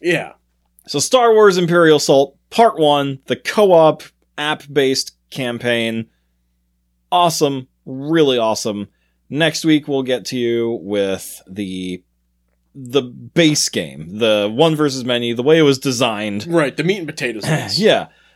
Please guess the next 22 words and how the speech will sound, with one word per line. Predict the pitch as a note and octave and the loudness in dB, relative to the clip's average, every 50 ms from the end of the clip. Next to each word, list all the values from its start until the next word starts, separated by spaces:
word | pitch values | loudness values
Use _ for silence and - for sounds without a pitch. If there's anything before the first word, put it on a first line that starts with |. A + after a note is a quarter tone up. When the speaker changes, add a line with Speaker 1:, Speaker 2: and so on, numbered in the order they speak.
| _ _ | _ _
Speaker 2:
And | D#3+ D#3+ E3 D#3+ D#3+ D#3 D#3 D#3 D3+ | 0 2 2 4 4 2 2 2 0
we'll | D3+ E3+ F3+ | 0 0 0
let | F#3 F3 | 0 0
you | F#3+ F#3+ | 0 0
know | F#3+ F#3+ F3+ F3+ | 2 2 2 2
how | F3 F3 F3+ F#3 F3 | 0 2 2 2 4
that | D#3+ E3+ E3+ G#3 G3 - | 4 4 4 2 2 -2
plays | - - C#3 A#2 G#2 G2 F#2+ G#2 | -6 -2 0 0 0 0 -2 -4
and | A#2 A2+ | -6 -4
how | C3 B2+ C3 | -2 -2 0
that | D3+ E3 D#3 C#3+ | 0 0 0 -2
feels. | - C3+ A2+ G2+ F#2 F#2 F2+ - - _ _ _ _ _ _ _ _ _ _ _ _ _ _ _ _ _ _ _ _ - - | -4 -4 -4 -2 -2 -4 -6 -8 -12 _ _ _ _ _ _ _ _ _ _ _ _ _ _ _ _ _ _ _ _ -20 -18
From | - - D3 C#3 C#3 C3+ | -4 0 2 2 4 4
what | C3+ C3+ D3+ | 2 2 2
I've | C#3 C3+ C3+ B2+ | 2 0 -2 -2
heard, | B2 C#3+ D3 D#3+ F3+ F3+ - | 0 2 2 2 2 2 -2
it's | C3 B2+ - | -4 -6 -6
probably | - _ - - B2 A2 A#2+ C3 D3+ D3+ | -10 _ -4 -2 0 2 4 4 4 4
gonna | D3 D#3+ D#3+ | 4 4 4
be | E3 D#3+ | 2 2
pretty | D#3 E3 F3+ F3 F3 | 2 0 0 -2 2
good. | F3 A3 G#3+ D#3+ G#2+ - | 2 4 4 4 2 0